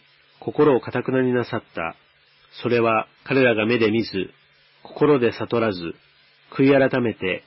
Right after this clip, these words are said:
癒されることがないためである。イザヤがこう言ったのは、イエスの栄光を見たからであって、イエスのことを語ったのである。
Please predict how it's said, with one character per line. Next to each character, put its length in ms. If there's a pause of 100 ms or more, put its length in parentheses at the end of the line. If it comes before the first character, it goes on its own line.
癒 160
さ 120
れ 100
る 100
こ 120
と 100
が 100
な 120
い 80
た 120
め 100
で 140
あ 100
る。 200 (1200)
イ 100
ザ 100
ヤ 160
が 120
こ 160
う 40
言 80
っ 40 (100)
た 100
の 120
は、 240 (540)
イ 80
エ 60
ス 140
の 140
栄 220
光 220
を 60
見 120
た 120
か 100
ら 100
で 140
あ 80
っ 40 (180)
て、 220 (360)
イ 80
エ 60
ス 140
の 100
こ 120
と 160
を 20
語 100
っ 240
た 120
の 120
で 120
あ 100
る。 180